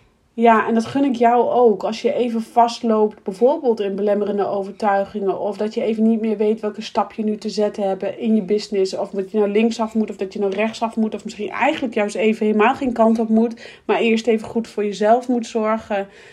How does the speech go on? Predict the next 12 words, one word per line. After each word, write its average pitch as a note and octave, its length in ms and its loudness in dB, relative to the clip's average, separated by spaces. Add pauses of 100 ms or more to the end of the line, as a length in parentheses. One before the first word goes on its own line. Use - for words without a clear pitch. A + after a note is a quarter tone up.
(260)
Ehm, G3+ 500 0
om A3+ 200 2
vervolgens A#3 460 0
weer G#3+ 160 2
te - 100 -14
kunnen G#3+ 240 -2
knallen G3 480 0
in G3 120 -6
je F#3+ 100 -2
business. F#3 720 -6
En, F3+ 300 -10
ehm, E3+ 280 -12